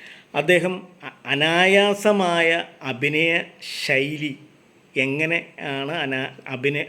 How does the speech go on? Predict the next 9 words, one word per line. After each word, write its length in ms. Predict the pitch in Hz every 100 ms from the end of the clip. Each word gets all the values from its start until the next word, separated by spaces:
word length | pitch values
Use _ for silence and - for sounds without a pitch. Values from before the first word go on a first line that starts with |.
| 135
അഭിനയത്തിൻ്റെ 600 | 127 139 143 143 147 151 139
അനായാസത 720 | 123 127 139 143 143 - 147 160 139
എന്ന് 300 | 127 143 - - - _ 127
അദ്ദേഹം 280 | 113 117 139 - -
നമുക്ക് 240 | 113 110 117
കാണിച്ചു 300 | 110 113 113
തരികയായിരുന്നു. 520 | 139 95 95 87 85 - _ _ - - - - - - -
തുടർന്ന് 360 | 190 208 208 220 220 - - - _ _ _ _ _ _ 139 139
അതേ 160 | 160